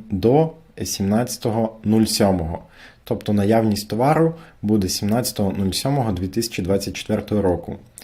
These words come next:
Після чого відбудеться відправка товару. А на даний момент ми не можемо відправити, тому що поки цей товар не надійшов на наш склад. Як тільки він надійде,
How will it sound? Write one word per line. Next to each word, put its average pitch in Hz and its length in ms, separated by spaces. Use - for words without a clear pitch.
Після 107 280
чого 156 520
відбудеться 127 680
відправка 113 520
товару. 90 460
А 104 80
на 95 100
даний 98 260
момент 117 460
ми 113 120
не 110 80
можемо 95 380
відправити, 147 520
тому 107 260
що 101 360
поки 151 360
цей - 280
товар 117 420
не 107 160
надійшов 104 540
на 110 60
наш 104 220
склад. - 420
Як 92 140
тільки 113 260
він 95 160
надійде, 165 520